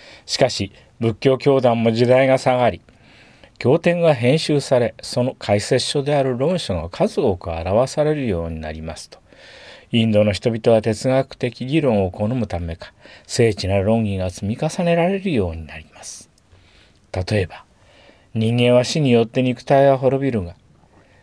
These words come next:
悟りに至ったり、また六道を経巡るその主体は何なのか、などという論議が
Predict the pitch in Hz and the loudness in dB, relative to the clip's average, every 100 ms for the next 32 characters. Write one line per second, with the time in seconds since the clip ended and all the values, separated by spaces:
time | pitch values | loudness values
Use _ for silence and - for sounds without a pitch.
0 | _ - 101 101 113 113 123 120 131 135 | _ -6 -2 0 0 2 0 0 0 -2
1 | - 92 - _ 104 104 127 127 127 127 | -4 -10 -12 _ -4 -2 2 2 0 -2
2 | 196 175 156 131 143 170 165 107 - 98 | 0 2 0 -2 -2 -2 -2 -6 -6 -4
3 | 101 - - 123 117 101 95 190 226 104 | -4 -4 -8 -6 -6 -4 -4 -2 -2 -4
4 | 73 - - _ _ _ - 101 101 98 | -8 -14 -20 _ _ _ -4 0 2 2
5 | 92 90 90 90 92 - _ _ _ - | 0 -4 -4 -4 -6 -12 _ _ _ -2
6 | 107 113 104 90 85 | 2 2 2 -4 -8